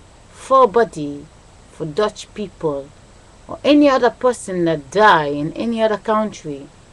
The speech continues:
They live here now, but maybe ten years later, my children fall in love with people in a foreign land.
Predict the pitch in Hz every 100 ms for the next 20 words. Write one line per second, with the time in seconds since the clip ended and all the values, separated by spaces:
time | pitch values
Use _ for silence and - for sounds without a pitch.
0 | _ _ - - 170 165 190 240 247 -
1 | 220 208 190 143 139 - 165 180 170 175
2 | - 185 185 175 165 175 180 - 151 147
3 | 160 - _ - _ - 165 - 175 165
4 | 165 160 - - - 175 170 165 160 156
5 | - - 185 - 165 151 156 151 - -
6 | 170 170 160 175 165 139